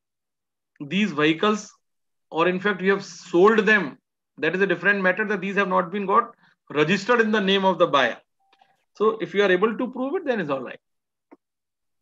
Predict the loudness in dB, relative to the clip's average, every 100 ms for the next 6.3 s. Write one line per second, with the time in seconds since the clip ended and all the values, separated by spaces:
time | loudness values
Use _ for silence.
0 | _ _ _ _ _ _ _ _ -20 -12
1 | -8 -6 -4 -4 -2 -2 -2 -4 -6 0
2 | 0 0 -6 -4 -2 0 2 0 -2 -6
3 | -6 -8 -4 -4 -2 -4 -4 -4 -6 -8
4 | -4 -6 -4 -4 -4 -4 -8 -6 -6 -4
5 | -6 -6 -6 -4 -2 -4 -8 -6 -6 -8
6 | -8 -10 -10